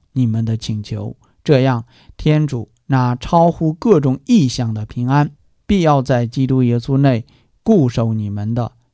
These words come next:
心思念虑。”那么这是在腓立伯人书四章六到七节里边的一段话。所以这是我们通过圣经我们所可以知道的，啊，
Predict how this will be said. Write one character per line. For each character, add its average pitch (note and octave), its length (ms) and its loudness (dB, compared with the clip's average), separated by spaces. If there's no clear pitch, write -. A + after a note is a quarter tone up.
心 B2+ 360 0
思 A#2+ 220 -8
念 A#2+ 360 -2
虑。” A#2 180 -8
那 B2 160 -4
么 A#2+ 120 -4
这 B2 120 -4
是 A#2+ 160 -6
在 A#2 240 -4
腓 C3 160 -6
立 B2+ 140 -2
伯 A#2+ 240 -4
人 A2+ 180 -4
书 C3 320 -6
四 C3 240 -4
章 C3 280 -4
六 C3+ 160 -4
到 A#2+ 180 -4
七 E3+ 220 -4
节 B2 160 -6
里 A2 120 -10
边 A2 220 -12
的 G#2+ 180 -12
一 A#2 120 -10
段 A2+ 240 -10
话。 - 240 -8
所 F3 120 0
以 F#3 40 4
这 B3+ 160 0
是 G#3+ 140 0
我 C#3 140 0
们 B2 160 -4
通 D3+ 180 -2
过 C#3+ 160 2
圣 E3+ 260 0
经 E3+ 240 0
我 C3 100 -6
们 A2+ 160 -4
所 A2+ 160 -10
可 A2+ 220 -10
以 G2+ 320 -10
知 C3+ 280 2
道 C3 240 -2
的， G2+ 160 -18
啊， F#2+ 280 -14